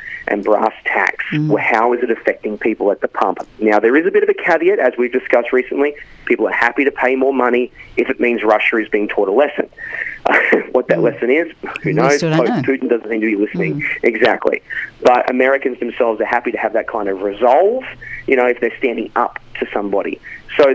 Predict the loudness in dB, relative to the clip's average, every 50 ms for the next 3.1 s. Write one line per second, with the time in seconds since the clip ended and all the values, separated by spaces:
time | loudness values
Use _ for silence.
0 | 4 2 2 2 0 -2 -4 -4 -2 -2 -2 -2 -4 -6 -6 -4 -2 -2 -2 -2
1 | -2 -2 0 0 0 0 -2 -4 -4 -6 -8 -8 -8 -6 -6 -6 -6 -4 -2 0
2 | 0 2 0 0 0 -2 -2 0 0 0 0 0 -2 -4 -2 0 0 0 2 0
3 | 0 -2